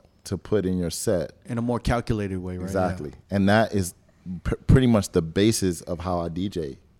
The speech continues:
Speaker 1: today. No matter what room I'm in, biggest club in the, in the, in the world or smallest room in, in the city, I'm always trying to find something to sneak in, even if it's just a couple songs within my regular club set that I have to play,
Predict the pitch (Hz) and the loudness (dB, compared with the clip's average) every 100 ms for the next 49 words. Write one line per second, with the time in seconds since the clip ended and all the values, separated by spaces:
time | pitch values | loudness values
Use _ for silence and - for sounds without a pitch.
0 | _ - - - 90 95 82 _ - - | _ -20 -18 -6 -2 -2 -4 _ -20 -10
1 | - 104 110 92 95 76 104 104 95 92 | 0 4 4 4 2 2 0 2 0 0
2 | 90 80 101 98 - 98 90 92 85 - | -2 -2 -2 -2 -2 -2 0 -4 -6 -12
3 | - 90 90 85 - 87 90 85 80 92 | -10 -6 -4 -6 -8 -6 -6 -6 -6 -2
4 | 98 98 98 85 78 76 - 101 98 92 | 0 0 0 -4 -4 -8 -4 -2 -2 -4
5 | 98 101 101 98 92 90 - _ - _ | -4 -4 -2 -2 -2 -4 -8 _ -20 _
6 | 98 90 - 113 95 82 - _ _ _ | -2 -2 0 0 0 -2 -6 _ _ _
7 | _ - 92 98 107 98 92 - 95 87 | _ -4 0 2 4 4 4 0 -2 -2
8 | - 92 92 95 - 98 92 98 95 - | -2 0 0 0 0 0 0 -2 -4 -4
9 | 110 101 107 104 98 101 107 104 113 107 | -4 -2 -2 0 0 0 0 0 -2 -6
10 | 120 123 - 120 127 117 120 120 117 107 | -6 -6 -4 -2 -2 0 2 4 2 0
11 | 101 - 101 98 107 101 98 98 92 101 | -4 -4 -4 0 2 4 2 2 2 2
12 | 104 101 92 - 107 104 90 - 92 87 | 2 2 0 0 2 2 0 0 0 0
13 | 85 87 80 - 87 98 90 87 | -4 -2 -2 -4 -4 0 0 -2